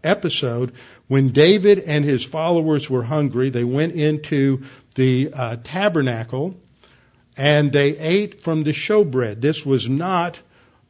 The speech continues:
uh, correct according to the Mosaic law. But it is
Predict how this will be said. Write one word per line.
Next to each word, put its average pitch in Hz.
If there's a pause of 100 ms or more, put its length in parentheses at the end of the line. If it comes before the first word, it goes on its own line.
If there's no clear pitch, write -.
(120)
uh, 131
correct 151
according 151
to 139
the 127
Mosaic 131
law. 143 (540)
But 151
it 151
is 196